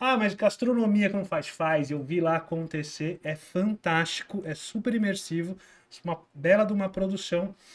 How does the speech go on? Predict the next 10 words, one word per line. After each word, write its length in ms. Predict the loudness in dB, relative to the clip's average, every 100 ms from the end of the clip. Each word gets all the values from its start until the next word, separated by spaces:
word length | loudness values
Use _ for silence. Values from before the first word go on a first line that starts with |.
| -20 _ _ _ -4
E, 360 | 4 6 4 0 _ _ _ -14 0
é, 600 | 6 6 6 4 2 0 -6 -20 -20 -20 _ _ _ _ _
se 260 | -6 2 4
você 480 | 4 2 2 2 0 _ _ _ _
falar 480 | 4 6 6 4 -2
que 140 | -6
veio 200 | -2 -2
do 80 | -2
Curitiba 360 | -6 -6 -4 2
Podcast, 840 | 2 2 0 0 0 -4 -12